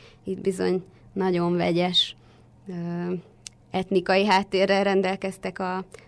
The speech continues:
honvédek, akár ha a tábornokokat nézzük, a tizenhárom maradi, ö, vértanút is.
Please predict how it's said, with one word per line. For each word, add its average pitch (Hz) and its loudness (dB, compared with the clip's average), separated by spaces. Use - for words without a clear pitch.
honvédek, 180 -2
akár 185 -4
ha 185 -4
a 180 -4
tábornokokat 185 -2
nézzük, 185 -4
a 190 -8
tizenhárom 185 -4
maradi, 185 -6
ö, 180 -4
vértanút 233 0
is. 277 -6